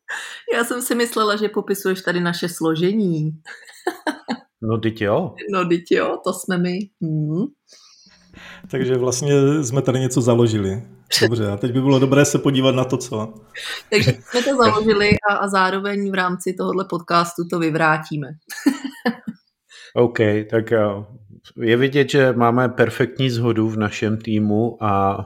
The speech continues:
Speaker 2: proto to bude naprosto epická jízda. Milí posluchači, vítáme vás u podcastu Opravdový vztah. To asi víte, protože jste si to vědomě pustili.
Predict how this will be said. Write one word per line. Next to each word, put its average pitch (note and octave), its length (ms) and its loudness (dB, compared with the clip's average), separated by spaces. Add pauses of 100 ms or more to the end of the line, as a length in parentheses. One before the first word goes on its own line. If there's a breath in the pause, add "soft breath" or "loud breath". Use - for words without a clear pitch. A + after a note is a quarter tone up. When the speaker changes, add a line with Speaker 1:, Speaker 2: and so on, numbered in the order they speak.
(140)
Speaker 2:
proto A2 380 -2
to A2+ 160 -6
bude G#2+ 280 -2
naprosto G#2+ 460 -8
epická - 500 -8
jízda. G#2+ 400 0 (320 loud breath)
Milí A#2 180 -2
posluchači, G#2+ 720 -4
vítáme F#2+ 420 -6
vás F2+ 280 -2
u F2+ 100 -12
podcastu F2 920 -6 (360)
Opravdový F2+ 600 -8
vztah. - 440 -2 (120)
To G2+ 140 -2
asi G#2 220 -6
víte, F#2 260 -6
protože - 360 -8
jste - 200 -8
si - 180 -10
to A2+ 100 -4
vědomě G2 440 0
pustili. A2 600 -4